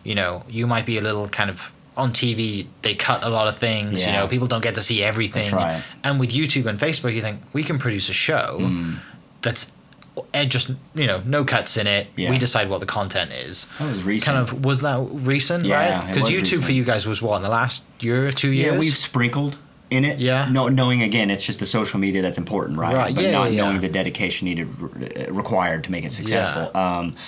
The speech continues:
Speaker 2: that was kinda recent. I'd say within the past two and a half years, we really started.
Speaker 1: Really go the,
Speaker 2: You
Speaker 1: go
Speaker 2: know, me
Speaker 1: into it.
Speaker 2: and, me and Farm are, are loyal to a fault.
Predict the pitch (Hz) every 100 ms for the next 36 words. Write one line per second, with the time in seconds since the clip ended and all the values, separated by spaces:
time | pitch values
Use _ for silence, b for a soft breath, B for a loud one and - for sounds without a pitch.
0 | B 151 - - 156 135 139 90 92 117
1 | 110 110 101 92 104 - - 107 110 107
2 | 107 104 107 95 92 101 - 101 104 101
3 | 98 95 98 104 98 117 101 110 104 104
4 | 98 98 - 139 135 143 123 127 175 151
5 | 113 - 131 147 113 113 110 107 95 90
6 | 87 71 - - 73 95 95 101 92 -
7 | 101 - - 85 107 -